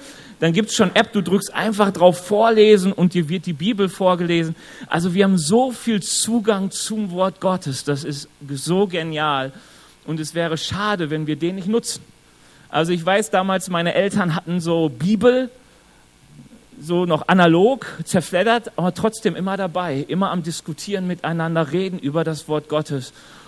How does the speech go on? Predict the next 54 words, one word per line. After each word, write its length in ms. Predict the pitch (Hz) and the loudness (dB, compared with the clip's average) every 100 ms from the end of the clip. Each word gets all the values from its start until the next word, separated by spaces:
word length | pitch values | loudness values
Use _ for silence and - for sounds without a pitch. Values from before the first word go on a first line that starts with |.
| - | -10
Und 140 | 151 | -4
ich 100 | 147 143 | -4 -2
denke, 220 | 156 160 | -4 -2
wir 80 | 156 | -2
haben 80 | |
so 160 | 147 170 | -2 -6
viel 160 | - 165 | -4 -4
mehr 160 | 151 | -4
Zugang, 420 | - - 180 160 | -6 -8 -4 -4
wir 80 | 143 | -4
können 240 | 139 170 165 | -6 -6 -4
Kommentare 640 | 165 151 139 147 165 160 | -4 -4 -4 -4 -4 -4
lesen 240 | 160 151 | -6 -6
und 80 | 151 | -8
so, 80 | 143 | -8
aber 220 | 139 139 | -8 -8
wir 80 | 139 | -10
vergessen 560 | - 143 131 135 151 139 | -10 -10 -10 -10 -10 -8
manchmal 400 | 135 135 139 131 | -8 -10 -10 -12
das 180 | 123 | -14
drüber 340 | - 123 127 120 | -16 -12 -12 -10
reden. 360 | 143 151 127 - - - - - - - | -10 -10 -12 -16 -20 -20 -20 -20 -20 -12
Und 140 | 131 | -4
wir, 160 | 143 143 | -2 -2
d-, 100 | 143 139 - 143 - | -6 -18 -20 -12 -6
der 200 | 151 123 | -6 -6
Wert, 440 | 156 156 143 - | -12 -10 -12 -8
lass 200 | - 180 | -4 -2
uns 180 | 185 156 | -2 -2
dazu 400 | 160 - 143 226 | -2 -2 0 0
nehmen, 240 | 220 208 175 | 2 0 0
weil 120 | 160 | -2
es 140 | 147 | 0
hilft 400 | - 226 240 - | 0 2 0 -4
uns 200 | 170 170 - | -10 -8 -6
im 160 | 165 | -6
Gebet. 500 | 160 143 156 147 135 - - - - | -6 -6 -6 -6 -8 -16 -20 -20 -8
Wer 140 | 139 | -4
auf 100 | 143 | -4
dem 180 | - 156 | -4 -6
Wort 220 | 143 147 | -4 -6
Gottes 400 | - 160 - 165 | -4 -6 -6 -12
steht, 260 | - 160 151 | -8 -8 -6
wenn 160 | 151 131 | -6 -6
er 100 | 139 | -6
betet 440 | 147 165 165 147 | -6 -6 -10 -12
und 100 | 135 | -10
erst 260 | 139 127 143 | -10 -8 -10
recht, 200 | 165 - | -10 -14
wenn 240 | - 139 139 | -12 -8 -6
Gott 280 | 143 139 117 | -6 -6 -2
redet, 480 | 180 175 131 143 - _ - _ - - | 0 0 -2 -6 -16 _ -20 _ -20 -10
der 140 | 135 131 | -8 -6
wird 160 | 156 | -6